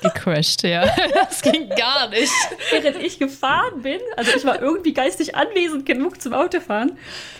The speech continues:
Speaker 2: Und,
Speaker 1: Ja.
Speaker 2: ähm, dann kommen wir an, ich parke und von da an ging's für mich bergab. <laughs>
Speaker 1: Ja. Das ist einfach so sehr interessant, aber es ist gut zu wissen. Also wenn, wenn wir uns völlig zukübeln, aus Gründen nicht näher genannt, dann, äh, immer zusammen, <laughs> weil wir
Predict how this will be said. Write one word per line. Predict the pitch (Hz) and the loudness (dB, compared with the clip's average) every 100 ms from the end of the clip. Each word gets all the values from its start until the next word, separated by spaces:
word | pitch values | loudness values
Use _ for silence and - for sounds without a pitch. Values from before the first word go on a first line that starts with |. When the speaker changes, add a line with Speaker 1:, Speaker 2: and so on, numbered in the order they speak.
| - - | -20 -20
Speaker 2:
Und, | - 294 277 269 | -4 0 2 2
Speaker 1:
Ja. | 302 - | 2 2
Speaker 2:
ähm, | 277 277 | 0 0
dann | 254 254 262 | 0 0 0
kommen | - 311 269 | 0 0 0
wir | - | 0
an, | 233 320 | -2 0
ich | 285 - | -2 -6
parke | - 254 339 - | -2 0 0 -2
und | 294 269 | 0 0
von | 269 | 0
da | 226 226 | 0 0
an | 214 | -2
ging's | 214 196 | -4 -8
für | - | -6
mich | 196 214 | -6 -6
bergab. | - 233 - - - - | -10 -10 -8 -6 0 2
<laughs> | 269 196 | 4 4
Speaker 1:
Ja. | 190 202 208 208 226 254 - - - - - - - - - | 4 4 2 2 2 2 2 -2 -4 -12 -18 -20 -20 -20 -4
Das | - - - 587 587 302 - | -2 -2 -4 -2 0 -2 -8
ist | - | -4
einfach | 262 254 | 0 2
so | 226 247 254 679 - - - | 2 2 2 0 0 -8 0
sehr | 233 | 0
interessant, | 247 226 247 240 190 | 2 0 0 0 0
aber | 214 | 0
es | |
ist | - | 2
gut | 254 247 | 0 0
zu | 233 | 0
wissen. | 240 - 180 | 0 0 0
Also | 175 190 | 0 2
wenn, | 190 226 226 | 0 0 0
wenn | 214 233 214 202 | 0 0 -2 -2
wir | 208 | -2
uns | 208 - | -4 -8
völlig | - 226 240 240 | -2 0 0 -2
zukübeln, | - 240 - 220 220 | 0 0 0 2 2
aus | 185 190 - | 0 -2 0
Gründen | 233 226 208 208 196 | -2 -2 -2 -2 0
nicht | 196 - | -2 0
näher | 202 208 | 0 2
genannt, | 196 196 220 247 - | 2 2 0 -4 -2
dann, | 196 233 233 | -2 -2 -8
äh, | 214 202 202 | -6 -6 -2
immer | 214 214 | 2 2
zusammen, | 330 220 247 220 185 | 4 4 4 4 2
<laughs> | 202 220 | 2 2
weil | 240 | 2
wir | 262 | 0